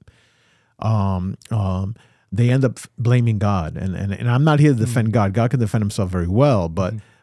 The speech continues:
Speaker 1: but it's an unfair thing, not just in their v-, quest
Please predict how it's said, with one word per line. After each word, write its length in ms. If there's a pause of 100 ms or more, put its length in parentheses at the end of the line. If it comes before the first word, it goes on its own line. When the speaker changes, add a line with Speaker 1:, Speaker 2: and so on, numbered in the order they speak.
Speaker 1:
but 380
it's 300
an 200
unfair 720
thing, 600
not 300
just 340 (120)
in 260
their 240
v-, 140 (180)
quest 380